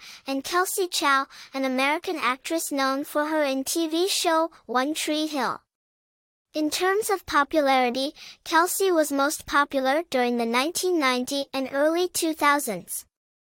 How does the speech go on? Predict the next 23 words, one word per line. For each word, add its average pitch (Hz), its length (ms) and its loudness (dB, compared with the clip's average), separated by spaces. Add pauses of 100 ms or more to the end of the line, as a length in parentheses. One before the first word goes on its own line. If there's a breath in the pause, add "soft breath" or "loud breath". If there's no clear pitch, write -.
(500)
According 370 500 2
to 359 140 -2
the 311 80 2
Social 294 440 0
Security 277 640 0
Administration, 240 920 -2 (300 loud breath)
it 277 140 0
ranked 302 420 -2
as 311 160 -2
the 262 100 -4
twenty-third 320 800 0
most 269 340 -2
popular 302 540 2
name 254 340 0
for 302 180 -2
girls 285 540 2
in 254 160 0
nineteen 320 460 0
ninety-two. 262 680 -2 (960)
As 330 200 0
for 330 160 0
personality 311 800 0
traits, 262 560 -2